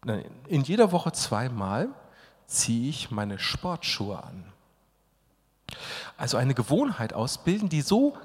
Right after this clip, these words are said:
klein ist, dass sie dich wirklich nichts kostet. Der Witz dabei ist,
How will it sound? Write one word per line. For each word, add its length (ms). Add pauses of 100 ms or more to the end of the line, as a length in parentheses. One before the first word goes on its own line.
(140)
klein 440
ist, 320
dass 120
sie 60
dich 180
wirklich 300
nichts 420
kostet. 600 (2000)
Der 180
Witz 300
dabei 360
ist, 460